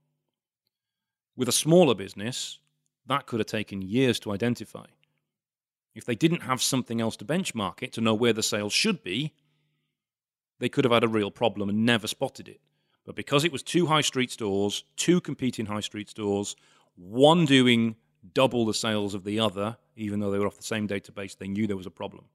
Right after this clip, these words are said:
And they knew the way we've done this, just to be different, just to make it stand out,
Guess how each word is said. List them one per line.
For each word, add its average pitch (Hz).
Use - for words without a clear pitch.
And 95
they 95
knew 101
the 98
way 123
we've 120
done 151
this, 131
just 120
to 123
be 110
different, 101
just 113
to 120
make 110
it -
stand 98
out, 98